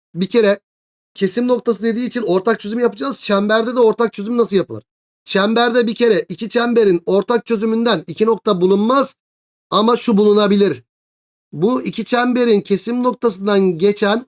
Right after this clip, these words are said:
şu ortak noktadan geçen doğru denklemini ben bulabilirim. Nasıl bulabilirim? Taraf tarafa çıkartarak x kareler, y kareler yok, yok edersek. Şu, şu gitti.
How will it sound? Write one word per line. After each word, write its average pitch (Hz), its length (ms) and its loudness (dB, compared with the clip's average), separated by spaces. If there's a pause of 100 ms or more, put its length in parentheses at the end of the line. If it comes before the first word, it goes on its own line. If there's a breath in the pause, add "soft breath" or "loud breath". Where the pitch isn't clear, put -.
(140)
şu - 160 -6
ortak 202 360 0
noktadan 190 340 0
geçen 233 480 -2 (400)
doğru 214 300 4
denklemini 226 420 0
ben 196 200 2
bulabilirim. 131 460 0
Nasıl 233 280 0
bulabilirim? 247 480 0 (300)
Taraf 240 300 0
tarafa 220 260 2
çıkartarak 233 720 -2 (320)
x 214 200 -2
kareler, 226 360 0
y 226 160 0
kareler 226 340 0
yok, 233 220 2 (160)
yok 185 260 2
edersek. 175 440 -2
Şu, 214 220 -4
şu 220 120 -4
gitti. 175 420 -4